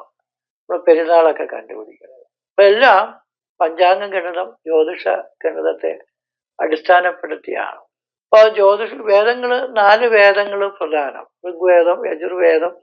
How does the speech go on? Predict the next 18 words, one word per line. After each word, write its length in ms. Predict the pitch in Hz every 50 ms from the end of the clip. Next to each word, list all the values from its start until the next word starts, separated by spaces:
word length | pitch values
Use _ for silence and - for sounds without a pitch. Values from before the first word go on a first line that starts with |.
| _ -
സാമവേദം, 680 | 160 143 147 151 156 156 165 165 151 147 151 160 - - -
അഥർവവേദം. 580 | - 65 69 69 - - - - - - - _ _ _ _ _ _ _ _ - _ _ - -
ഇതൊക്കെ 340 | 214 220 214 214 - 214 220 214 202
മന്ത്രാദികളെ 760 | 185 180 175 185 185 180 180 180 180 175 175 175 170 170 175 - - _ _ _ _ _ _ _ _ _ _ -
രാജ്യത്തിന്റെയും 840 | - 175 165 165 165 165 170 170 170 - 175 170 165 175 170 170 170 _ -
പ്രകൃതിയുടെയും 840 | 165 151 151 160 151 147 160 170 160 160 165 160 165 160 165 - - - - 175
ഐശ്വര്യാഭിവൃദ്ധിക്ക് 1040 | 165 - - 175 160 175 180 175 175 180 170 160 180 180 _ - 180 170 - 175 165 160 160
വേണ്ടി, 320 | 156 151 151 147 151 156 - _ _ _ _ _ _ _ -
ചരാചരങ്ങളുടെ 1120 | - 147 147 156 156 165 170 180 190 185 202 202 185 196 196 190 196 196 196 196 190 202 196
നിലനിൽപ്പിന് 680 | 190 170 147 156 160 170 175 175 175 - 208 190 208 202 196 185
വേണ്ടി 280 | 175 170 160 165 165 170 165 _ _ _ _ _ _ _ _ -
ജപിക്കുന്ന 500 | 175 170 175 190 175 - 214 190 196 190 190 190 180
മന്ത്രങ്ങളും 580 | 170 170 170 180 175 175 175 180 180 175 175 170 175
കാര്യങ്ങളും 520 | 165 165 160 160 170 170 165 170 165 170 170 160
ഉപദേശങ്ങളും 760 | 160 160 151 156 156 160 156 - 170 156 156 160 156 156 156
അനുഷ്ഠാനങ്ങളുമാണ് 1000 | 147 135 139 - - 165 156 156 156 160 160 160 170 170 165 - - - - - _ _ _ _ _ _ _ _ _ _ _ _ - 190
ഈ 100 | 196 202 190
നാല് 240 | 170 165 170 185